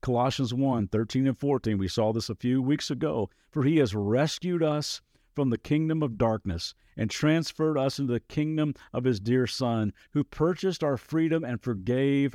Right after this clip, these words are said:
our sins." Second Corinthians five seventeen, "If anyone is in Christ,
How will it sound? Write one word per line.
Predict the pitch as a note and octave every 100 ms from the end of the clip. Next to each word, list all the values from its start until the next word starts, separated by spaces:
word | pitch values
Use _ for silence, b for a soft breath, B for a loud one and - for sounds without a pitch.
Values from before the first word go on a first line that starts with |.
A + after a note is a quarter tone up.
| -
our | B2 A#2 A#2+ A#2+
sins." | - C3 B2 B2+ A#2+ A2 - b b
Second | - D3 C#3 D3
Corinthians | - C#3 C#3 C#3+ B2+
five | - B2+ B2 A2
seventeen, | C3+ B2 B2 C3+ C3+
"If | B2+ D3+
anyone | E3 F3 D#3+ D#3
is | C3
in | C#3 B2+
Christ, | - C3 C#3+ C3+ - -